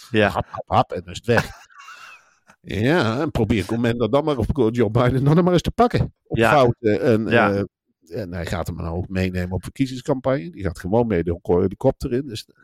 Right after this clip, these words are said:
Speaker 2: dan is iedereen wel eens even uitgelachen.
Speaker 1: Ja.
Speaker 2: Hè, van de talkshows en wat dan ook. Van, eh, "Oh, oh, oh, ik ben seniel en ik ben niet meer zo snel." Hij zet zijn pet
Speaker 1: Nou,
Speaker 2: op.
Speaker 1: ja.
Speaker 2: Hij doet zijn zonnebril op. Hij neemt
Speaker 1: Ja.
Speaker 2: Commander. En die lijnt
Speaker 1: Ja.
Speaker 2: hij nooit aan.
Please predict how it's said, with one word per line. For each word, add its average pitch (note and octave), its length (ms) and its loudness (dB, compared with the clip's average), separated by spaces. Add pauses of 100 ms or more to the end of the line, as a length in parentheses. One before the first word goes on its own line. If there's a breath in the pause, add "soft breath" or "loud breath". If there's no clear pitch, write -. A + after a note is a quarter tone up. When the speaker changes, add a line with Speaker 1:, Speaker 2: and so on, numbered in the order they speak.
Speaker 2:
dan B2+ 140 -12
is A#2 100 -16
iedereen A2+ 360 2
wel G#2+ 120 2
eens F#2+ 100 4
even F2+ 240 2
uitgelachen. C#2+ 800 -2 (300 soft breath)
Speaker 1:
Ja. A2 340 2
Speaker 2:
Hè, C3+ 200 0
van G2+ 140 -2
de E2+ 180 0
talkshows G2 760 2
en G2 120 0
wat G#2+ 220 2
dan G2 180 0
ook. F2+ 260 0
Van, F#2 260 -4
eh, F#2+ 180 0
"Oh, A#2 420 4
oh, G#2+ 280 4
oh, G2+ 380 4
ik G2+ 120 -6
ben G2+ 160 -4
seniel F#2 580 0
en F#2+ 80 -6
ik F#2+ 280 -4
ben F#2+ 120 -2
niet F#2 140 -4
meer F2 140 0
zo F2+ 120 -4
snel." F2 320 -4
Hij E2 80 -8
zet E2 200 -6
zijn G#2 140 -4
pet G#2+ 80 2
Speaker 1:
Nou, A2+ 260 2
Speaker 2:
op. C3+ 60 -10 (500)
Speaker 1:
ja. G2 80 -8
Speaker 2:
Hij F#2+ 100 -6
doet G2+ 180 -6
zijn F2+ 140 -6
zonnebril C#3 480 0
op. C#3 260 -4
Hij F2 120 -12
neemt F2+ 160 -2
Speaker 1:
Ja. A2+ 60 -4
Speaker 2:
Commander. C#3 640 0
En F#2 120 -8
die F#2+ 160 0
lijnt F#2 260 0
Speaker 1:
Ja. F2 80 -2
Speaker 2:
hij D#2+ 80 -2 (120)
nooit A#2 500 4
aan. D#3 280 -4